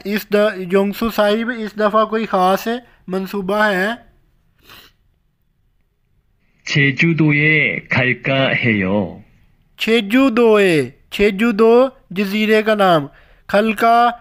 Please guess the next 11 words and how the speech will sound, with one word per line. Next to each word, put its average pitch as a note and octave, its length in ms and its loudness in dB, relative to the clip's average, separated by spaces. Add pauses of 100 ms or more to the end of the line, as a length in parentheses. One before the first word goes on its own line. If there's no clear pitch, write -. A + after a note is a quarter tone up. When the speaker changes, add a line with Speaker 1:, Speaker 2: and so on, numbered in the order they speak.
(160)
Speaker 1:
ہیو، G3+ 440 4
جانا F#3+ 540 2
ہے، D3+ 260 0 (400)
کھلکا G3+ 440 0
ہیو، A3+ 240 4
جانا F#3+ 400 2
ہے، E3 180 2 (420)
چھیجو A3 380 0
دو G#3+ 200 4
جانا F3+ 380 2
ہے۔ B2+ 220 -4